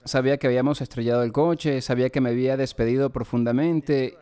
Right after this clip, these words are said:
y entonces aquí estaba yo moviéndome por el, por el hospital y encontrándome a los médicos, enfermeras, pacientes y sus familiares.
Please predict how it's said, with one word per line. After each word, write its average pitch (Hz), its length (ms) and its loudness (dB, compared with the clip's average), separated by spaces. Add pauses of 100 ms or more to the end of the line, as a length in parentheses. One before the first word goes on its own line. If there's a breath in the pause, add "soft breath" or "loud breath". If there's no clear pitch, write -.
y 151 80 2
entonces 175 400 -2
aquí 165 160 -4
estaba 170 320 0
yo 170 280 2
moviéndome 151 600 0
por 131 180 -2
el, 127 80 -6
por - 240 -4
el 123 100 0
hospital 151 640 -2
y 143 120 0
encontrándome 139 540 0
a - 20 0
los 127 160 -2
médicos, 147 640 0
enfermeras, 131 720 -2
pacientes 143 560 -2
y 120 60 -10
sus 120 120 -10
familiares. 123 720 -2